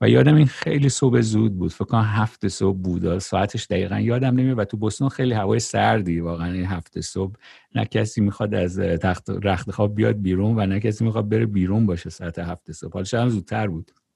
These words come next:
و یادمه که تنها کسی که رفته بود اونجا از دانشجوی خارجی تو بودی و ت-، تویی که فکر کنم چند روز بیشتر نبود که رسیده بودی و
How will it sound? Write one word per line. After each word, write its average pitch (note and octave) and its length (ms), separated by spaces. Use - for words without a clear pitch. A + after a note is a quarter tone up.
و A#2+ 340
یادمه C#3 600
که E3 120
تنها A#2 580
کسی C3+ 420
که D3 320
رفته A2+ 500
بود G#2 280
اونجا G2+ 460
از F#2+ 280
دانشجوی F#2+ 500
خارجی F#2+ 540
تو A2+ 280
بودی E2 420
و F#2 220
ت-، - 140
تویی G#2 320
که A#2 360
فکر - 140
کنم A2+ 420
چند A2+ 300
روز A2+ 180
بیشتر A2 340
نبود A#2 360
که F#2+ 140
رسیده F2 520
بودی D2+ 480
و F#2 320